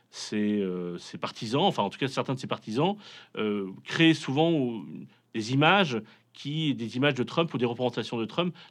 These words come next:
dans un costume de Superman, les postent sur les réseaux sociaux. Et il est arrivé souvent que le président, le président des États-Unis ou ses proches, notamment son fils, euh, relayent ces images-là et donc font passer des,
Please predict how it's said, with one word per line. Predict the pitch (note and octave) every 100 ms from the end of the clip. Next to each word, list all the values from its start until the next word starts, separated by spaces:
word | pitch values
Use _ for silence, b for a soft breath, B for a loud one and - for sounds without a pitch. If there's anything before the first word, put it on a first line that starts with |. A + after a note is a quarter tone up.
| -
dans | C#3+ C#3+
un |
costume | C3 C3 C3+
de | A#2+
Superman, | - A2 A2 D#3+ F#3+
les | A#2+
postent | - F#3 -
sur | C#3 B2+
les | A#2
réseaux | A2+
sociaux. | A2+ A2 - F#3+ G#3+ B B -
Et |
il | A#2+
est | C3
arrivé | C#3 C#3
souvent | C#3 - D#3+ G#3+
que | C#3
le | A#2+
président, | G#2+ B2+ B2 B2+ A2+
le | F#2+ G#2+
président | - B2 B2
des | A#2
États-Unis | A2+ A#2 A2+ C#3 C#3+ B -
ou |
ses | B2+ B2+
proches, | - F3 A3 - -
notamment | A2 A#2 B2
son | G2+
fils, | - G3 G#3 - b b b b
euh, | -
relayent | - E3 F3 F#3 F3+
ces | - A#2
images-là | A#2+ A2+ - E3 G#3+ B B -
et |
donc | C#3 F3
font | - C#3+
passer | C#3 B2+ - E3
des, | B2+ G#2+ G2+